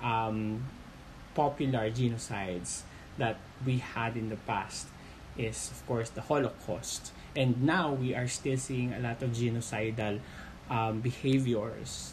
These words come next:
no? For example, the Uyghur Muslims in China are also reported to be, um, genocide, uh, experiencing genocide,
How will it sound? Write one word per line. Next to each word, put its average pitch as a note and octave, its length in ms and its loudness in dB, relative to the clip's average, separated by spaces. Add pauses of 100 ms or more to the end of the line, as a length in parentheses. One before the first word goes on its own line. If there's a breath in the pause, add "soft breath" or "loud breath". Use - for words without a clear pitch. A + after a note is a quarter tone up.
no? A2+ 160 -2
For A2+ 160 -4
example, A#2+ 640 2
the A#2 160 -2
Uyghur C#3 480 6
Muslims A#2 1040 2
in A#2 160 -4
China A#2 480 0
are A2+ 160 -4
also A2 400 0 (400 loud breath)
reported B2+ 720 2
to A2 80 2
be, A2 240 0 (400 loud breath)
um, A2+ 240 2
genocide, A2+ 720 2 (160)
uh, A2 160 4
experiencing B2+ 720 2
genocide, G#2 640 -2